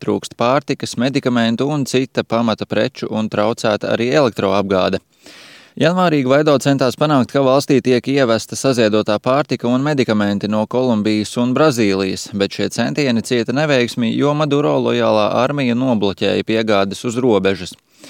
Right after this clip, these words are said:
Lielu daļu palīdzības veidojuši ziedojumi no A S V. ano aplēsusi, ka ceturtajai daļai no trīsdesmit miljoniem Venecuēlas iedzīvotāju nepieciešama humānā palīdzība.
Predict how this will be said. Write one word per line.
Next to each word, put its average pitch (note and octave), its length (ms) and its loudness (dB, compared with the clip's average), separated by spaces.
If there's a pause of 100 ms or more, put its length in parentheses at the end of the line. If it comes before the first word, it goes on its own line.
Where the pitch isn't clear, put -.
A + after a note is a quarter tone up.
(320)
Lielu G#2+ 320 4
daļu B2 320 2
palīdzības A#2 640 2
veidojuši A#2 560 0
ziedojumi A#2 560 2
no C#3+ 160 0
A G#2+ 240 2
S - 160 -6
V. A#2 300 0 (720)
ano D#3+ 320 0
aplēsusi, C3 640 0
ka D3 160 2
ceturtajai A#2+ 560 0
daļai C3 320 2
no G#2+ 80 0
trīsdesmit G#2+ 640 -2
miljoniem G#2+ 480 0
Venecuēlas A2 640 0
iedzīvotāju C3 720 2
nepieciešama B2+ 720 -2
humānā G#2 480 0
palīdzība. G2 720 0